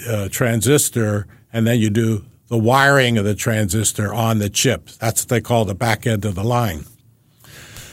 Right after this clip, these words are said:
So there was a problem <clears throat> during that period, and, uh, we had,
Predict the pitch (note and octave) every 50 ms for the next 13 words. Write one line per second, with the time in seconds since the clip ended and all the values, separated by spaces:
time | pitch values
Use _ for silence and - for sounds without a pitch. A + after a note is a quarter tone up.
0 | - - - - _ _ _ - - C#3+ C3 C3 C#3 C3+ C#3 A#2 A#2+ A#2+ A2 -
1 | - D3 D3+ D#3 D#3+ C#3+ C3 A#2+ A#2 A#2 F#2+ - - _ - C#3 - C3+ G#2 G2
2 | G2+ - - C3+ C3+ C3+ C3+ B2+ B2 A#2 A#2 A2 G#2+ G#2 - A#2+ G#2+ G2 G2 F#2+
3 | F#2 F#2 F2+ - - _ _ _ - - - - - _ _ _ _ _ _ -
4 | A#2 A#2+ A#2+ A2+ A2+ A#2 A#2 A#2 A2+ A2 F2+ A2+ A2 G#2+ A2 A2+ A2+ G#2 G#2 G#2
5 | - - - - _ _ _ _ _ _ _ B2+ A#2+ G#2+ C#3+ D#3 E3+ E3 D3 C3+
6 | C3 A#2+ G#2+